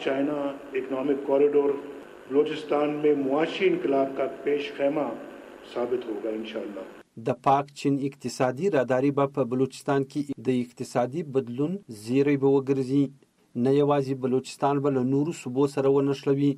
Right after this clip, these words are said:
Speaker 2: بلکې د پرمختیا او د ښېګړې دروازې به هم پرانیسي. که خدای کول، ګوادر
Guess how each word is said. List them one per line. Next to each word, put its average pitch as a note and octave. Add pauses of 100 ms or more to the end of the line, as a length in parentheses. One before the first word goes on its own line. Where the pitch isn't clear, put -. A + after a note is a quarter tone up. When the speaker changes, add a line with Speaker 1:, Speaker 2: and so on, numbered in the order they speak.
(320)
Speaker 2:
بلکې C#3+
د C3+
پرمختیا B2+
او D3
د B2+ (100)
ښېګړې C3 (100)
دروازې C3
به C#3
هم C#3+ (100)
پرانیسي. C#3+ (220)
که B2 (100)
خدای C3+ (140)
کول، D#3 (300)
ګوادر B2